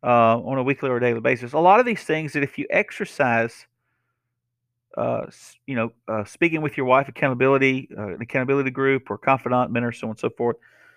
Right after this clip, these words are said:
will keep you from going through burnout, depression, and fatigue. But even more so,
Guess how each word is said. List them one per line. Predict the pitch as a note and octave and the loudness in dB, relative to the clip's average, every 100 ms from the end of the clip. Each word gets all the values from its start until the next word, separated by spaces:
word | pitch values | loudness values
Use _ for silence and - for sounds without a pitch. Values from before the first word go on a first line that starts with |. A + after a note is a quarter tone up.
| _ _ _ - | _ _ _ 4
will | F#3 E3+ | 6 6
keep | - - B3 - | 4 -4 -4 -2
you | F3+ E3 | -4 -4
from | - D3+ C#3 C#3 _ _ _ _ _ _ _ _ - | -2 -2 -2 -6 _ _ _ _ _ _ _ _ 2
going | F3 E3+ - | 4 4 2
through | G#3+ A3+ F3 | -2 0 -2
burnout, | B2+ D#3 D3 C#3 - | 2 2 4 2 0
depression, | A#2+ - C3+ - A#2+ | -6 -2 -2 -2 -8
and | - | -8
fatigue. | - - A#2+ A2 | -10 -4 -4 -4
But | G2+ | -4
even | A3 G#3+ D#3 | -2 -2 0
more | F#3+ D#4 | 2 2
so, | - - D3+ B2+ D#3 | 2 0 2 2 0